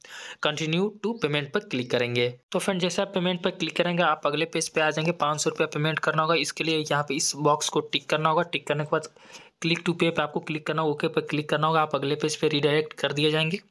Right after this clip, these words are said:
आपको इंतज़ार करना होगा जब तक ये पेज ओपन नहीं हो रहा है। उसके बाद फ्रेंड्स, आगे मैं आपको बताता हूँ कैसे आपको पेमेंट करना होगा। इसकी पूरी जानकारी मैं आगे इस वीडियो में दूंगा। तो आपके सामने कुछ ऐसा पेज ओपन होकर आ जाएगा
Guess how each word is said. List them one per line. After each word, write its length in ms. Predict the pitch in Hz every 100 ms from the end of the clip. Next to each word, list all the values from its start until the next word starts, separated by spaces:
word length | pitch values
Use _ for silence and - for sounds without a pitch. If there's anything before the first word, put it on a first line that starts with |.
| _ _ - -
आपको 300 | 139 - 139
इंतज़ार 340 | 135 139 147
करना 220 | 151 156
होगा 120 | 160
जब 180 | 143 135
तक 160 | 147 139
ये 120 | 143
पेज 260 | 143 147 -
ओपन 260 | 143 147
नहीं 120 | 147
हो 100 | 151
रहा 140 | 156 160
है। 420 | - - - - - - - -
उसके 220 | 143 -
बाद 120 | 165 165
फ्रेंड्स, 280 | 175 170
आगे 260 | - 147 156
मैं 100 | 156
आपको 240 | 151 151
बताता 320 | 147 143 135 156
हूँ 80 |
कैसे 280 | 151 143 151
आपको 320 | 143 139 -
पेमेंट 420 | 151 143 143 156 165
करना 280 | 139 131
होगा। 300 | 127 123 127 127 _ _ _ _ - _ _ _ _
इसकी 200 | 165 -
पूरी 180 | 175 175
जानकारी 260 | 170 160 156
मैं 100 | 147
आगे 100 | 147
इस 140 | 151
वीडियो 160 | 147 143
में 100 | 143
दूंगा। 220 | 143 175
तो 220 | - -
आपके 180 | 143 -
सामने 260 | - 151 165
कुछ 160 | 165
ऐसा 160 | 143 165
पेज 180 | 160 151
ओपन 220 | 147 151
होकर 180 | 147 156
आ 180 | 139
जाएगा 340 | 139 143 156